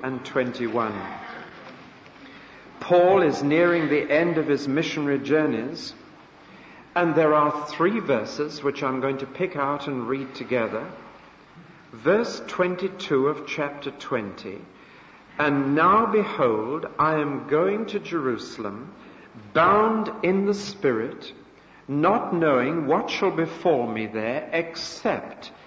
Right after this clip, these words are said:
that the Holy Spirit testifies to me in every city that imprisonment and afflictions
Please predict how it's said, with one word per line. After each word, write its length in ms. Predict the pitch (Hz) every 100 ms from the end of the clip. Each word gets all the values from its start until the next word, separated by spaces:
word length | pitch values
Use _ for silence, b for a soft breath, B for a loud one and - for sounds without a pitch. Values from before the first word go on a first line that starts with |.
| B B
that 240 | 135 139
the 100 | 131
Holy 460 | 117 - 160 156 151
Spirit 680 | - - - 151 151 147 -
testifies 1040 | - 156 151 - 143 - 143 139 139 135
to 140 | - 135
me 360 | 127 131 135
in 440 | 139 127 127 123 127
every 340 | 139 135 135
city 560 | 127 - 143 - 127 - B B B -
that 320 | 135 139 147
imprisonment 1040 | 143 135 127 - 156 151 143 151 156 175 - -
and 200 | 139 117
afflictions 1000 | 113 - 147 143 - - 135 139 131